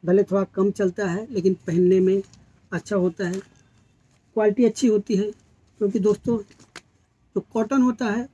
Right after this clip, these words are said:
वो नेचुरल बनता है और जो पॉलिनेटिंग होता है, वो प्रयोगशाला में बनता है, उस-, उसमें उतनी अच्छी नहीं होती। चमकदार देखने में तो अच्छी लगती है, लेकिन पहनने में उतना नहीं होता है। तो दोस्तों, अगर आपको वीडियो मेरा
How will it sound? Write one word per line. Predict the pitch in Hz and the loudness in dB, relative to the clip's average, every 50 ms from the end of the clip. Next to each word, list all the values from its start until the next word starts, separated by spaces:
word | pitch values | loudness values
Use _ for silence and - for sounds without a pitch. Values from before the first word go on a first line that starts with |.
| _ _ - | _ _ -4
वो | 180 | -2
नेचुरल | 170 175 175 170 - - 202 214 220 202 | 2 2 2 2 0 0 0 0 2 2
बनता | 202 196 185 175 196 180 170 | 2 2 0 0 -2 -4 -2
है | 165 180 185 - _ _ _ _ _ _ - | -4 -4 -6 -10 _ _ _ _ _ _ -6
और | 170 165 | -6 -2
जो | 156 175 160 | 0 -2 -2
पॉलिनेटिंग | - _ - 180 196 220 226 226 220 208 180 202 196 170 | -2 _ 2 2 4 4 4 4 2 2 2 2 2 2
होता | 170 165 - 180 175 | 2 0 -2 -2 -2
है, | 180 180 | 0 0
वो | 175 | 0
प्रयोगशाला | 165 - - 160 170 165 160 - - - 160 175 190 190 | -2 -4 -2 -2 0 -2 -2 -4 -6 -4 0 2 2 4
में | 190 190 170 | 4 2 2
बनता | 165 175 165 165 185 175 | 2 0 0 0 0 -4
है, | 160 160 175 185 - _ _ _ _ _ _ _ _ _ - | -6 -6 -6 -10 -12 _ _ _ _ _ _ _ _ _ -20
उस-, | - - _ _ _ _ - | -20 -20 _ _ _ _ -6
उसमें | 180 - 220 202 | -4 0 2 2
उतनी | 202 190 - - 208 196 | 2 2 0 0 0 0
अच्छी | 175 - - - 180 | 0 0 -4 -4 -2
नहीं | 160 156 170 185 208 196 | 0 2 4 4 2 2
होती। | 165 180 165 - 185 185 196 - _ _ _ _ _ _ _ _ - | 2 0 -2 -2 -6 -8 -8 -8 _ _ _ _ _ _ _ _ -2
चमकदार | 202 196 202 202 185 180 190 180 165 | 2 2 4 2 2 2 0 -2 0
देखने | 151 175 175 - 220 208 | -2 -2 -2 0 -2 -2
में | 196 175 | -2 -2
तो | - - - _ 214 | -6 -12 -16 _ -14
अच्छी | 208 - - 240 | -12 -4 -2 0
लगती | 208 208 175 - _ 220 190 | 0 0 -2 -4 _ -2 0
है, | 165 180 185 | 0 0 0
लेकिन | 226 - _ _ - _ _ _ _ _ _ _ 208 185 | -2 -6 _ _ -20 _ _ _ _ _ _ _ -8 -6
पहनने | - 208 180 175 185 185 180 | -4 -2 0 0 2 2 2
में | 175 180 180 190 190 - _ _ _ _ - - | 2 0 0 -2 -2 -6 _ _ _ _ -10 -10
उतना | 202 170 - 202 180 170 | -10 -8 -4 -2 0 0
नहीं | 165 165 175 170 160 | 2 2 2 0 -2
होता | 156 147 - 202 170 143 | -4 -6 -10 -16 -18 -18
है। | 151 165 | -18 -20
तो | - _ _ _ _ _ _ _ _ - 185 | -20 _ _ _ _ _ _ _ _ -2 0
दोस्तों, | 202 196 - - 226 220 226 214 - _ _ _ _ _ _ _ - - _ | 0 0 0 0 0 0 0 -2 -6 _ _ _ _ _ _ _ -20 -16 _
अगर | 185 185 196 190 | -4 -2 -2 -2
आपको | 180 180 - _ _ _ _ _ - 190 | -2 -4 -6 _ _ _ _ _ -4 -2
वीडियो | 170 165 180 175 190 196 | 0 2 2 2 4 4
मेरा | 185 180 175 170 | 4 2 0 -2